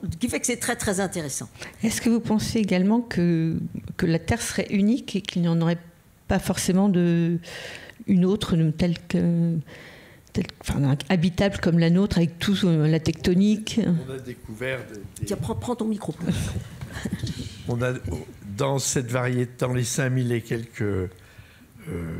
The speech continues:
Speaker 3: planètes observées, il y en a qui ont la, qui sont très proches de la taille de la Terre. Ça ne veut pas dire qu'elles sont identiques à la Terre, mais elles ont la, des masses comparables.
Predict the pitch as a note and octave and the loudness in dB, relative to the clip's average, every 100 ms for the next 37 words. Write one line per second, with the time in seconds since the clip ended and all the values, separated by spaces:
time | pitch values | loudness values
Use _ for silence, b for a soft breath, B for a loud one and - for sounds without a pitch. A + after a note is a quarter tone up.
0 | D#2 - - - G2 G2+ F#2+ - F2+ - | -10 -14 -16 -10 -6 -6 -6 -8 -10 -8
1 | - E2+ G#2+ E3 A2+ G#2 G#2+ C#3+ C3+ - | -8 -6 -4 -2 -2 -2 -2 -2 -4 -8
2 | - G2+ G2 F#2+ - - - - B - | -8 -6 -6 -8 -12 -20 -20 -20 B -12
3 | - - F#2+ - C#3+ C3 - F3 - G#2 | -8 -6 -8 -6 -4 -4 -4 -6 -4 -8
4 | G2 C#3+ B2+ A2+ B2+ D#3+ C3 - A#2 G#2+ | -6 -4 -4 -4 -4 -4 -6 -4 -6 -4
5 | B2 C3 - B2 - A#2 - B B B | -4 -6 -6 -8 -6 -8 -8 B B B
6 | B - F#4 - A#2 A#2 A#2 A2+ G#2 G2+ | B -16 -8 -4 0 -2 -4 -6 -6 -4
7 | G#2 - E3+ A2 - B B - G2+ B2 | -4 -4 -6 -6 -10 B B -14 -6 -6
8 | F3 - G2+ G2 E3 C#3+ - - - F2+ | -6 -8 -8 -8 -8 -8 -10 -14 -14 -8
9 | G2+ B2+ F3 - - - C#3 C#3+ A2+ F#2 | -6 -6 -8 -12 -14 -12 -8 -8 -8 -10